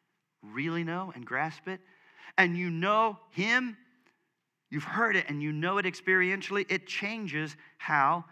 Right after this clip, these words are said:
you live and what you think you can do next. But before I unpack verse thirty-one a little more, I want you to notice, 'cause whenever I see power of God, I find myself saying,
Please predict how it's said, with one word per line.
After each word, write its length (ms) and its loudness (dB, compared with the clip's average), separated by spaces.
you 480 -6
live 600 0
and 160 -2
what 180 -2
you 100 -2
think 480 -4
you 160 -2
can 260 -4
do 460 0
next. 500 2
But 80 0
before 300 2
I 140 6
unpack 360 4
verse 140 -4
thirty-one 380 -2
a 40 -4
little 200 -2
more, 360 -6
I 40 2
want 280 0
you 60 0
to 80 2
notice, 300 0
'cause 160 -6
whenever 280 6
I 80 12
see 220 -2
power 460 8
of 140 0
God, 420 6
I 60 -2
find 220 4
myself 420 4
saying, 440 4